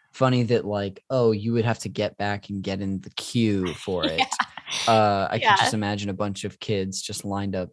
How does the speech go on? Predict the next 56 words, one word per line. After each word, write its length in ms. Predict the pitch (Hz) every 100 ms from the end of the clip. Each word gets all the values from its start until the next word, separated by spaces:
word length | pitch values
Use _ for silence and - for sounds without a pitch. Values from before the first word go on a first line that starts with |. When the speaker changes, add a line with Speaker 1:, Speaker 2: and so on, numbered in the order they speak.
| -
Speaker 1:
there. 280 | 98 92
It's 140 | 92 -
like, 100 | 101
"Where 380 | 104 117 202 254
is 160 | 240 131
everybody?" 480 | 113 107 104 92
Oh, 120 | 90 107
they're 140 | 104
all 340 | 98 95 95 -
Speaker 2:
<laughs> 60 |
Speaker 1:
in 180 | 104 104
line 400 | 95 95 95 92 -
for 100 | -
the 60 | -
Speaker 2:
They're, 160 | 302 -
we're 100 | 269
Speaker 1:
computer. 20 | 269
Speaker 2:
all 160 | 233
in 80 | 339
line. 120 | 339 -
And 160 | 294
also, 280 | - 277 370 415 - - -
going 220 | - 214
back 240 | 208 214 -
to 120 | 220
this 280 | 190 202 -
watching 420 | 165 190 - 214
thing, 240 | - 180
I 60 | 170
feel 160 | - 233
like 100 | 247
we 120 | 220
all 280 | - 185 185
would 160 | 175
watch 300 | 160 180 -
each 140 | 196 -
other, 360 | 175 78 190 - _ -
like, 240 | 190 160
Speaker 1:
Yeah. 160 | 123 -
Speaker 2:
play 100 | 175
this 160 | 175 -
game. 120 | 196 226 -
Even 200 | 277 349
if 80 |
I, 80 | 339
like, 160 | 302 220
didn't 200 | 233 240
really 180 | 208 190
know 200 | 170 170
these 280 | 202 254
kids, 460 | - 302 330 359 -
it 100 | -
was 140 | -
Speaker 1:
Uh-huh. 40 | 123
Speaker 2:
just, 140 | 175 170
like, 260 | 208 -